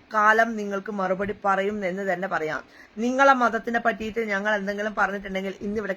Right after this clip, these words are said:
കേരളം കത്തൂലേ? ഏ? അതുപോലെ സംഘപരിവാറിന്റെ കാര്യങ്ങൾ നിങ്ങൾ എന്തിനു ട്രോളാക്കേണ്ട ആവശ്യം? അത് ഓരോ ആൾക്കാരെ ഇതാന്ന്,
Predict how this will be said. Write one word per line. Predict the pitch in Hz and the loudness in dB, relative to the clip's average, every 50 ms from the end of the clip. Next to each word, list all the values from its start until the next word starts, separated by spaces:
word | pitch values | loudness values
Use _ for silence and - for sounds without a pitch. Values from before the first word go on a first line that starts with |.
| - | -4
കേരളം | 202 196 190 190 190 190 190 | -4 -4 -4 -4 -4 -4 -4
കത്തൂലേ? | 196 190 - - 202 190 175 151 - - - - _ - - | -6 -6 -4 -4 -2 -2 -2 -4 -6 -8 -14 -20 _ -8 -6
ഏ? | 208 254 294 - - _ _ - - - - - - - - - - | -4 -4 -4 -6 -10 _ _ -20 -20 -20 -20 -20 -20 -20 -12 -10 -6
അതുപോലെ | 170 214 214 226 226 240 | -4 -2 0 0 0 2
സംഘപരിവാറിന്റെ | 240 240 220 214 214 226 240 233 226 233 233 233 226 226 240 233 | 2 2 2 2 2 0 0 2 2 6 6 6 6 6 2 2
കാര്യങ്ങൾ | 226 220 214 226 226 233 240 | 4 4 4 2 2 -2 -2
നിങ്ങൾ | 240 220 208 202 214 226 | -2 -2 -4 -4 -4 -4
എന്തിനു | 226 208 240 247 269 269 | -2 -2 0 2 2 2
ട്രോളാക്കേണ്ട | 262 - 254 247 247 254 262 262 262 254 262 | 2 2 2 4 6 6 6 6 6 4 6
ആവശ്യം? | 262 262 269 240 254 254 220 196 - - - _ - | 6 6 4 2 0 0 -2 -2 -4 -10 -14 _ -2
അത് | 202 214 254 | 2 2 2
ഓരോ | 240 226 240 254 277 | 2 2 2 4 8
ആൾക്കാരെ | 262 247 247 240 240 262 254 247 247 | 8 8 6 6 4 2 2 4 4
ഇതാന്ന്, | 247 233 226 226 202 175 | 2 0 0 0 -2 -4